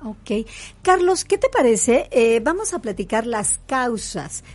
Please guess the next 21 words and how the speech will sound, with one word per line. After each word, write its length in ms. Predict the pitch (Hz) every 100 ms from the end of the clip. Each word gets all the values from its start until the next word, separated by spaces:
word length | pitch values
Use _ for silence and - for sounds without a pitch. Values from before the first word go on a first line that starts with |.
| -
del 280 | 220 247 240
por 360 | - 233 226
qué, 480 | - - 285 320 -
eh, 360 | 269 226 214 196
se 180 | - 202
puede 320 | 247 294 330
llegar 260 | 233 208
la 100 | 214
diabetes, 640 | 196 180 180 180 202 214 - -
si 240 | - - 247
nace 320 | 269 302 302
un 80 | 254
bebé 240 | 214 208
con 160 | 214 196
diabetes, 460 | 180 170 175 214
porque 240 | - 185 233
el 80 |
tema 200 | 240 302
es 120 | 311 254
muy 180 | 254
interesante, 680 | 254 226 190 - 196 175 208